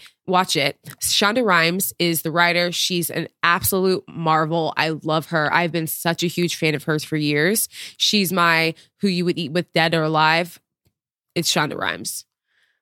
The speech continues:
Um, also, Soul, if you haven't seen that, it was the animated movie on Disney.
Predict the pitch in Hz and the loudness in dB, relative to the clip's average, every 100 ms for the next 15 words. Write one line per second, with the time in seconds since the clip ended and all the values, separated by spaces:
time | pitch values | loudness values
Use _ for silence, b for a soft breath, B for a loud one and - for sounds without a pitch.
0 | _ 196 185 180 - 240 262 247 - 220 | _ 0 0 0 0 0 2 0 2 2
1 | 220 254 415 - 202 208 202 190 - 185 | 4 2 2 -2 2 2 2 2 2 0
2 | 170 170 214 - 185 165 185 175 175 185 | 2 2 2 0 -2 0 0 0 0 0
3 | 165 165 160 - _ 202 226 240 190 190 | 2 2 0 -2 _ 0 2 0 0 0
4 | 180 185 180 175 170 170 160 156 | 0 0 2 -2 0 0 0 -2